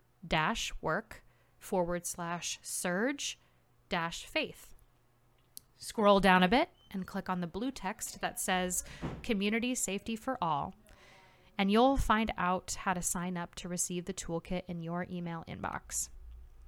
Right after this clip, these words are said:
And don't hesitate to reach out to us if you and some members of your faith community want some accompaniment in implementing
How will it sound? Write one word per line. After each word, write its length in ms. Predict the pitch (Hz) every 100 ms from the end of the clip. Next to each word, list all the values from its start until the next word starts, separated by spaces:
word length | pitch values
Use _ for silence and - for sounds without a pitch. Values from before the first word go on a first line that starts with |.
| - - - _ - _ _ -
And 180 | 185 180
don't 300 | 190 269 254
hesitate 580 | 254 262 262 233 -
to 120 | - 220
reach 200 | 254 277
out 220 | 285 269
to 140 | 262
us 280 | 214 175 -
if 200 | 208 -
you 360 | 220 247 269 269
and 200 | 214 214
some 140 | 214
members 260 | 202 208 214
of 140 | 202
your 100 | 190
faith 300 | 190 180 214 -
community 480 | 220 220 220 226
want 420 | 220 202 226 330 -
some 300 | - 269 233
accompaniment 800 | 233 - 262 262 208 180 180 -
in 120 | 196
implementing 920 | 190 208 - 202 175 180 175 170